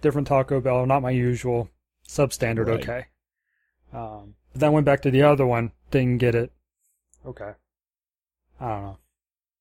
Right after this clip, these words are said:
Speaker 2: How many Xbox three sixties have you went through in your life?
Speaker 1: I have two.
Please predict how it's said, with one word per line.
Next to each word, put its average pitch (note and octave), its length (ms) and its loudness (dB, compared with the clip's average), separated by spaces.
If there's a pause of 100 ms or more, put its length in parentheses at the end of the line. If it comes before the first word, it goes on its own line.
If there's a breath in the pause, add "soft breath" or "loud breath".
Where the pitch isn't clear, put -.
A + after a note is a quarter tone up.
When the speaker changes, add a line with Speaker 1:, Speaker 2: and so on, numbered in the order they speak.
(320)
Speaker 2:
How C#3 340 0
many A2 640 2 (680)
Xbox G#2 720 -2
three G#2 200 -2
sixties F2 800 -8 (280)
have F#2+ 260 -2
you G2 180 4
went G#2 260 0
through F#2 320 0
in F2+ 200 0
your F2 180 -2
life? D#2+ 400 -8 (960)
Speaker 1:
I C3+ 140 2
have C3+ 200 2
two. A#2+ 240 -2